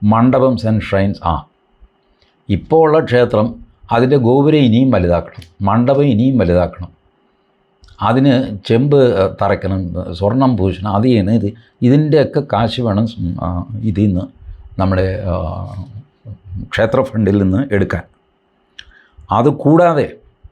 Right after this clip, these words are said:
പശുവില്ലാതെ ഈ കലാപരിപാടിയൊന്നും ഇല്ലല്ലോ. അതാണല്ലോ ഈ വർഗീയതയുടെ ഒരു പ്രധാന ലക്ഷണം,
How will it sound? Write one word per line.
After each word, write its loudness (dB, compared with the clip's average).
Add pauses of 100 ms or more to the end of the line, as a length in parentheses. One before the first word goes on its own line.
(480)
പശുവില്ലാതെ 2
ഈ 0
കലാപരിപാടിയൊന്നും -2
ഇല്ലല്ലോ. 0 (680)
അതാണല്ലോ 0
ഈ -2
വർഗീയതയുടെ 0
ഒരു -6
പ്രധാന -2
ലക്ഷണം, -4